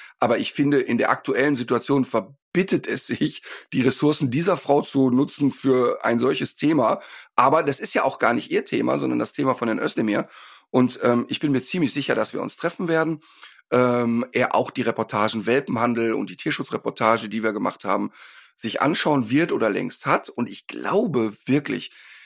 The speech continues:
dass wir eine echte Chance haben, den illegalen Welpenhandel in Deutschland zu stoppen. Und ich habe das ja mehrmals betont, die Österreicher haben es uns vorgemacht. Wenn du dir überlegst, dass die illegalen Händler aus Ungarn,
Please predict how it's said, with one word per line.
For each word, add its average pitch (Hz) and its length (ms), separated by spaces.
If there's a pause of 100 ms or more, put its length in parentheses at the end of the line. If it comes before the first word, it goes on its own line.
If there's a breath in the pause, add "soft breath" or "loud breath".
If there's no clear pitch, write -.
(100)
dass 117 220
wir 131 60
eine 120 260
echte 175 280
Chance 131 460
haben, 110 300
den 104 180
illegalen 113 460
Welpenhandel 104 440
in 95 60
Deutschland 98 300
zu 92 80
stoppen. 135 320
Und 110 80
ich - 80
habe 123 100
das 104 140
ja 104 80
mehrmals 135 360
betont, 123 460 (400 loud breath)
die 117 80
Österreicher 127 560
haben 107 140
es 104 100
uns 82 120
vorgemacht. 143 600 (480 loud breath)
Wenn 127 120
du 135 60
dir 123 140
überlegst, 120 440
dass 135 140
die 127 140
illegalen 131 460
Händler 135 380
aus - 180
Ungarn, 156 580